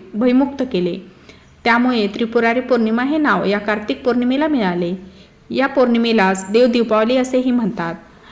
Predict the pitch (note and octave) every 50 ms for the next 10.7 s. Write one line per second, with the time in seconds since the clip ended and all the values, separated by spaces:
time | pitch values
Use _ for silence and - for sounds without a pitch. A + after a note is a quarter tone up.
0 | - - - - G#3 G#3 A#3 A3 A#3+ A#3+ A#3+ A#3 A#3 A#3 A3+ G#3+ G3 G3 F#3+ G3
1 | A3+ A3+ A3+ A#3+ A#3+ A3+ A#3+ C4 B3+ B3+ B3 A3+ A3 A3 G3+ G3+ G#3 G#3 - A#3+
2 | A#3 A#3 G#3 G#3 G3+ G3+ G3+ - - A3 A#3+ B3 B3+ C4 D4+ D4 D4+ C4 A3+ G3
3 | F#3+ E3+ E3+ - F3+ F#3+ F#3 - E3+ E3+ E3+ - - - - - _ _ _ -
4 | D#4 D4+ D#4+ D#4+ D#4+ E4 D#4 D#4+ D#4+ - F4+ F4 F4 D#4 D#4 D4+ D4+ D4 D4 C#4+
5 | C#4+ D4 D4+ D4 D4 D#4 D#4 D4 - C#4 B3+ C4 B3 A#3 A#3+ A#3+ A3+ A3+ A3 A3
6 | A3+ G3+ G3+ A3+ A3 G3+ G#3 G#3+ - A#3 A#3+ A#3+ - C#4 B3+ B3+ C#4+ D4 C#4+ C#4+
7 | C#4+ - - B3+ A#3+ A#3+ B3 A#3+ A#3+ A3 G#3 F#3+ F3 - - - - - - -
8 | - - - C4 C4 C4+ C#4 C#4+ C#4 C#4 A#3 G3 F#3+ F#3+ - F#3+ A3 A3 D4+ C#4+
9 | D4 C#4+ C4 B3 A3+ G3+ G#3 - - - B3 B3 - C#4+ C#4+ C4+ C#4 B3+ B3 A#3
10 | A3 G#3 F#3 G3 F#3+ F#3 G3 - G3+ F#3 G#3+ G#3 F#3 F#3+